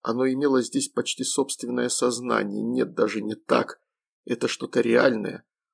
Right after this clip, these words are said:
обладающее некой властью над пациенткой, внедрившееся в её разум, пустившее в нём корни, а значит – оно может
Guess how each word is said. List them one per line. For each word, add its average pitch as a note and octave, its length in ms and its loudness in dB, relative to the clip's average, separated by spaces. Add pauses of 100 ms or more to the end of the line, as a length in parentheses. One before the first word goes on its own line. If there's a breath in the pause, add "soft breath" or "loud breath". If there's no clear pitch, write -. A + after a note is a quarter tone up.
(160)
обладающее C3 800 6
некой B2 340 0
властью A#2 560 4
над A#2 160 -4
пациенткой, A#2+ 800 0 (460)
внедрившееся B2+ 1000 -2
в G#2+ 40 -10
её A2+ 260 2
разум, C3 460 6 (380)
пустившее C3+ 600 0
в A2+ 60 -4
нём A#2 200 -2
корни, C#3+ 640 6
а G#2+ 100 0
значит – A#2 600 0 (480)
оно A#2+ 220 2
может D3 480 2